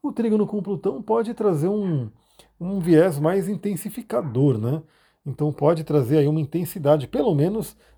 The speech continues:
na busca por estudos. Então, eu sempre recomendo, né, quando a pessoa tá passando por algum evento forte ali de casa três, que tem a ver com a energia geminiana e mercurial, né, eu sempre falo,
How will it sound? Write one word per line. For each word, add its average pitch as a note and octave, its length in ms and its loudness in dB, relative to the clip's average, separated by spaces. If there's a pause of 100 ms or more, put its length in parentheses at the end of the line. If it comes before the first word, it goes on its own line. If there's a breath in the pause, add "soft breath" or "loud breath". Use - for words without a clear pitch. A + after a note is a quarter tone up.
na G3 100 0
busca F#3+ 400 -2
por A3+ 160 -6
estudos. F#3 640 -6 (420)
Então, D3 360 0 (320 soft breath)
eu D3 60 -6
sempre G#3+ 280 -2
recomendo, F#3+ 440 0
né, A#2+ 120 -4
quando E3 160 -2
a G3 60 -2
pessoa D#3+ 340 -2
tá D3+ 120 -2
passando C#3+ 400 -2
por C#3 160 0
algum C3+ 480 0 (440 soft breath)
evento C#3 640 -2
forte C#3+ 420 0
ali C3+ 160 -2
de B2 120 -6
casa C3 280 0
três, C#3+ 640 -2 (400 soft breath)
que - 100 -14
tem C#3+ 200 0
a C3+ 80 2
ver B2+ 120 -4
com C#3+ 80 -4
a C3+ 40 2
energia B2+ 420 -2
geminiana B2 840 0
e B2 180 -8
mercurial, A#2+ 640 0
né, D3+ 200 -2 (520 soft breath)
eu D3 60 -12
sempre G#3+ 220 -6
falo, A#2+ 340 2